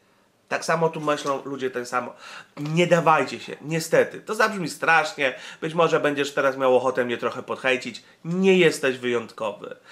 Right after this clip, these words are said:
Em, nie ma tak, że, e, znaczy są ludzie dobrzy Samarytanie, ale prawdopodobieństwo trafienia na niego jest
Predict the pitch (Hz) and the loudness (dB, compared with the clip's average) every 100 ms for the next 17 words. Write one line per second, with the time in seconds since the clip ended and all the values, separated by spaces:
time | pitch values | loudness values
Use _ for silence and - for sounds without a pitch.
0 | - - - 120 117 113 117 120 123 131 | -18 -8 0 4 4 4 2 0 -4 -4
1 | 139 160 170 196 202 175 180 165 160 143 | -4 -2 2 4 4 2 4 4 2 0
2 | 139 143 135 - - - 131 123 104 151 | 2 2 2 -2 -18 -6 0 0 2 0
3 | 170 160 262 302 226 196 175 135 165 147 | 0 2 2 4 4 4 2 2 2 2
4 | 139 143 147 139 139 135 175 202 202 196 | 0 -2 2 4 2 2 2 2 2 0
5 | - 170 165 165 180 160 165 147 147 156 | 2 4 2 0 -2 0 0 0 0 -2
6 | 151 160 151 135 147 143 139 131 139 139 | -2 -4 -2 -2 0 -2 0 -2 0 0
7 | 135 131 | 0 -2